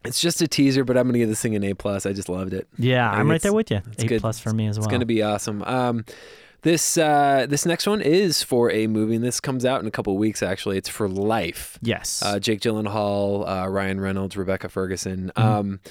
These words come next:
Speaker 1: so <sighs> I'm getting some serious, like, Alien vibes, like, i-, and that's what
Speaker 2: Yeah.
Speaker 1: it's about.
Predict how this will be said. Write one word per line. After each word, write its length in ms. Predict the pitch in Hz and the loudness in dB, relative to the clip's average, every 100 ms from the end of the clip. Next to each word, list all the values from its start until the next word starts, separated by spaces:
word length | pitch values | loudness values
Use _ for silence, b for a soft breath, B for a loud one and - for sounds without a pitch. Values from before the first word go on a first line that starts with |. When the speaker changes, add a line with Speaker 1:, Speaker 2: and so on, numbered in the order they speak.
| B B B B | B B B B
Speaker 1:
so 560 | - 175 160 156 151 - _ _ _ | 0 4 6 4 2 -4 _ _ _
<sighs> 400 | - - - - | -12 -12 -16 -8
I'm 180 | 147 175 | -2 0
getting 300 | 135 123 113 | 2 2 0
some 220 | - 113 | -2 -4
serious, 480 | - 123 113 107 - | -2 2 2 2 2
like, 160 | 101 95 | -2 -2
Alien 460 | 101 101 92 92 92 | -2 0 -2 -4 -4
vibes, 560 | 95 98 95 - - 113 | -4 -4 -4 -8 -8 -2
like, 280 | 104 - - | -2 -4 -10
i-, 180 | - 101 | -8 -4
and 120 | 120 | 0
that's 180 | 123 143 | 2 4
what 140 | 127 113 | 4 4
Speaker 2:
Yeah. 40 | |
Speaker 1:
it's 80 | 104 | 2
about. 320 | 104 104 82 | 0 0 0